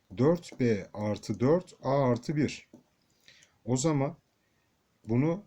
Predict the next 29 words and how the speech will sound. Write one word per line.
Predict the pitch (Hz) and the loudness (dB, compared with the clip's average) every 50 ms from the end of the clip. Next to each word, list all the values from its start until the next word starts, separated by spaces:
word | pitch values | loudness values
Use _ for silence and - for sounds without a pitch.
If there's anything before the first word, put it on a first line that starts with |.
| _ _ - | _ _ -4
yine | 123 131 147 151 147 131 | -2 -2 0 0 0 -2
bir | 139 123 | 0 0
denklem | 135 131 131 131 131 151 139 139 | 2 2 2 0 0 0 2 2
haline | 135 135 135 135 135 143 | 2 2 2 2 0 -2
getirirsek | 131 135 135 131 - 156 147 151 151 147 - - 110 101 - - - _ _ | 0 0 0 0 0 -2 -2 -2 -2 -2 -2 -2 -2 -2 -4 -8 -18 _ _
A | - 117 127 143 151 160 156 - - | 0 2 4 4 4 2 0 -2 -2
eksi | 131 117 110 113 - - - 101 90 | 0 0 0 -2 -4 -6 -6 -4 -2
dört | 107 107 107 101 - - - - - | 0 0 0 -2 -4 -6 -12 -8 -6
B | 104 101 98 90 82 - | -4 -4 -4 -6 -6 -4
eşittir | 123 120 120 - - - - - 160 170 156 139 120 | -2 -2 -2 -2 -4 -8 -6 -4 -4 -4 -2 -2 0
biri | 127 127 147 143 | 0 2 2 0
bu | 147 156 | -2 0
tarafa | - 151 131 - - 120 | 0 0 0 0 0 0
göndersek | 110 101 110 107 104 98 98 98 95 95 - - 165 170 170 - - | 0 0 0 0 0 -2 -4 -4 -6 -6 -6 -4 -6 -6 -6 -6 -8
üç | 143 139 - - | -8 -6 -4 -2
olur. | 131 110 92 95 110 - - _ _ _ _ _ _ _ _ _ _ - - _ - - - - _ _ _ _ _ _ _ _ _ _ _ _ _ _ _ _ _ _ _ - - - | -2 -2 -2 -2 -6 -8 -12 _ _ _ _ _ _ _ _ _ _ -20 -20 _ -20 -20 -20 -20 _ _ _ _ _ _ _ _ _ _ _ _ _ _ _ _ _ _ _ -18 -14 -12
İki | 107 - - 202 160 | -10 -8 -6 -2 0
denklemden | 165 165 151 139 - - 135 123 110 104 98 113 139 175 185 - - | 2 2 2 2 2 2 2 2 2 2 2 0 -2 -2 -4 -10 -12
şimdi | - - 110 104 90 85 | -8 -4 -4 -4 -4 -6
çocukla | - - 127 117 110 117 147 147 - - 131 117 | -2 0 2 2 2 0 -4 -6 -4 -2 0 2
babanın | 127 123 117 131 131 151 170 160 | 4 4 4 2 2 2 2 2
yaşları | 143 123 120 - - 147 143 160 | 2 0 0 0 -2 -2 -2 0
toplamı | - 139 127 135 - 139 143 151 147 | 0 0 -2 0 -2 0 0 2 2
nedir? | 135 113 104 156 165 | 2 2 2 0 -4
Sorunun | - - - 127 123 131 135 139 | -4 -2 0 0 0 0 0 -2
sorduğu | 143 - - 135 123 120 110 104 113 147 160 156 | -4 -2 0 0 2 2 0 0 -2 -2 -2 -2
A | - 131 123 131 135 139 - 120 120 113 | -2 0 0 2 2 2 2 0 0 0
artı | 107 - - - 143 131 | 0 -2 -4 -4 -2 0
B | 123 101 82 | -2 -2 -2